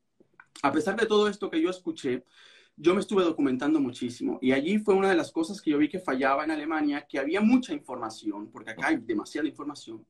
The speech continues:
pero todo estaba en alemán. No había información, no teníamos nada en español que yo pudiese entender sin tener un conocimiento amplio del idioma.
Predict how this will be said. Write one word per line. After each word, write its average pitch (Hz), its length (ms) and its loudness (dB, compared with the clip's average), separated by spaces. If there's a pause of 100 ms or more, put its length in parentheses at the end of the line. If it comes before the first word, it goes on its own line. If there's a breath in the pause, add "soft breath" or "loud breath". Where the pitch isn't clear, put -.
(140)
pero 113 300 -4
todo 131 320 -2
estaba 110 240 -4
en 82 80 4
alemán. - 360 -4 (220 loud breath)
No 123 120 6
había 139 200 10
información, 135 520 2
no 135 80 2
teníamos 131 360 2
nada 131 360 6
en 123 80 2
español 120 520 2
que 113 100 -4
yo 110 120 0
pudiese 139 280 -6
entender 147 460 -2
sin 113 180 -16
tener 107 220 -6
un 127 100 -14
conocimiento 139 640 0
amplio 139 280 -8
del 151 100 -6
idioma. 175 380 -6